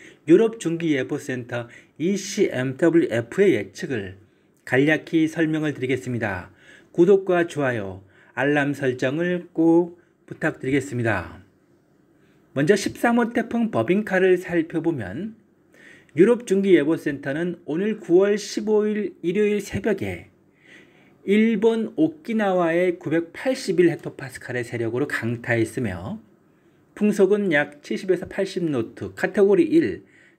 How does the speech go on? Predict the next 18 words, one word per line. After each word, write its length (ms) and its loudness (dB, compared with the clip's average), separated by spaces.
태풍의 340 -6
크기는 560 -2
보통 720 -2
중형입니다. 920 -2
이후 440 2
십삼 460 0
호 100 0
태풍 320 -4
버빙카는 800 0
오키나와와 920 -2
똑같은 600 -6
구백팔십일 920 -2
헥토파스칼의 760 -2
세력으로 520 0
중국 280 -2
상하이에 840 -2
하루 380 -2
뒤인 520 0